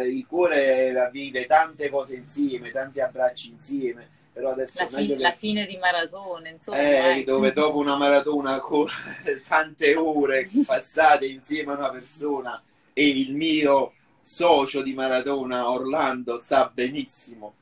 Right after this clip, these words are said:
Speaker 1: tante ore passate in maratona e nei, nei luoghi più disparati che abbiamo, che abbiamo vissuto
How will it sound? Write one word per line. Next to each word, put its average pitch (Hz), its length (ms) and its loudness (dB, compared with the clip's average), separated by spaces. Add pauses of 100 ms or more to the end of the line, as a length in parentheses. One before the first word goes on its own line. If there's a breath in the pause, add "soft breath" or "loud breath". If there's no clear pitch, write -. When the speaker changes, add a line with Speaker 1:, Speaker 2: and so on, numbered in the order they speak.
(300 soft breath)
Speaker 1:
tante 135 460 0
ore 123 240 0
passate 120 480 -2
in 117 80 -10
maratona 117 640 -2
e 104 100 -12
nei, 117 360 -2
nei 123 180 -4
luoghi 135 340 -2
più 127 140 -10
disparati 120 720 -2
che 110 120 -12
abbiamo, 110 520 -10
che 107 100 -20
abbiamo 107 300 -6
vissuto 120 600 -8